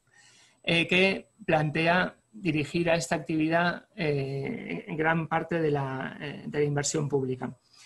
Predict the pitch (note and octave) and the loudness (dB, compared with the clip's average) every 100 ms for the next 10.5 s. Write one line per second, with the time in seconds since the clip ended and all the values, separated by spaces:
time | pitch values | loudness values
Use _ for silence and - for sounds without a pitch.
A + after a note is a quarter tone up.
0 | - - _ - D3+ D3+ D#3 F3 G3+ G#3+ | -20 -20 _ -2 2 2 4 4 6 4
1 | G#3+ _ _ F3 D3+ D3 E3 F3+ F3 C#3+ | 0 _ _ -2 0 0 2 2 2 -2
2 | - F3+ E3 D3 D3 C#3+ D#3 D#3 D3 C#3 | -6 -4 2 4 4 0 0 0 0 0
3 | C#3 C3+ B2+ F3 F3 E3 D#3+ D#3+ C#3 E3 | 0 -2 0 0 2 -2 -2 -2 -2 -2
4 | D#3+ D3+ D3+ - D3 D3 C#3+ C#3+ C#3 C3+ | -2 -2 -2 -2 0 0 0 -2 0 -4
5 | - - - E3+ F#3 F3+ G3 _ - - | -6 -6 -4 2 2 2 -2 _ -20 -20
6 | _ D3+ D3 D#3 D#3 C#3+ D3 E3+ D3+ C3 | _ -6 -2 0 0 2 2 2 0 -4
7 | D#3 F3 A3 - - _ _ F3 A3 F#3 | 0 2 2 0 -6 _ _ -14 -12 -4
8 | D#3+ D3 D3 F#3+ F#3+ G#3 G#3+ _ _ _ | -4 -2 0 0 2 -2 -2 _ _ _
9 | - F3+ G#3+ G3+ F#3 E3+ E3 D#3+ F3+ G#3+ | -2 2 4 2 0 0 -2 -2 0 0
10 | G#3 - E3 C#3+ - | -4 -4 0 0 -2